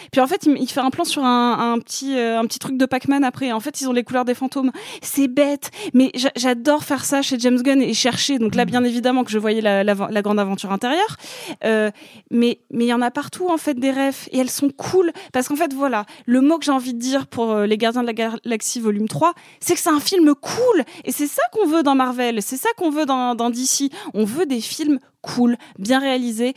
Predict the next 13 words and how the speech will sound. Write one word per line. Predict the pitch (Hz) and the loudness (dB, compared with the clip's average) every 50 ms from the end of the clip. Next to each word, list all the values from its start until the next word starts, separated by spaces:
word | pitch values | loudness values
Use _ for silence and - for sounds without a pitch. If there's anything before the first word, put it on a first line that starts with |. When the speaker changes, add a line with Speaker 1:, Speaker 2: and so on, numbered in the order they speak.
| - - 254 - - | -8 -18 -16 -6 -4
Speaker 1:
et | 254 233 | -4 -2
sincères. | - 240 226 - - 220 190 190 - - - - 285 - | -2 -2 -4 -4 -2 -4 -4 -4 -6 -10 -16 -18 -16 -10
Et, | - - 233 233 233 220 | -4 -2 0 2 2 4
euh, | 220 220 220 | 4 2 0
peut-être | 214 - - 302 285 339 339 311 | 0 -2 -4 -4 -2 -2 -6 -4
qu'après, | - 320 294 - - 320 | -2 -4 -2 -2 -2 -4
je | - | -4
ferai | - 294 269 | -2 0 0
même | 262 269 269 | 2 4 4
une | 262 254 254 | 4 4 2
analyse | 247 254 247 240 240 240 220 | 2 0 0 0 -2 -2 -2
de | 247 | -2
plan. | 220 - 165 147 | -2 -2 -6 -8